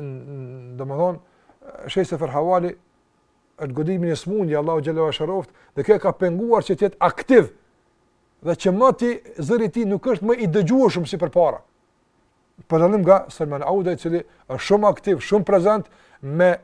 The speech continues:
idetë, ligjëratat, ë, aktivitetet e tij, të padyshim se një që punon shumë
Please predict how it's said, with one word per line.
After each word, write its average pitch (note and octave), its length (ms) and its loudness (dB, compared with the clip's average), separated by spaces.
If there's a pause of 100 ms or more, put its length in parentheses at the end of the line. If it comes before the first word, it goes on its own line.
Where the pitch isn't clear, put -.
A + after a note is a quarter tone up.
idetë, F#3 520 0
ligjëratat, F#3+ 600 2 (400)
ë, C#3+ 120 -4 (200)
aktivitetet F3+ 540 -2
e - 20 -16
tij, A#3+ 200 -4 (340)
të - 100 -20
padyshim F#3+ 400 -4
se D#3 200 -6
një F3+ 280 -4
që - 80 -8
punon F#3 380 0
shumë A#3 420 4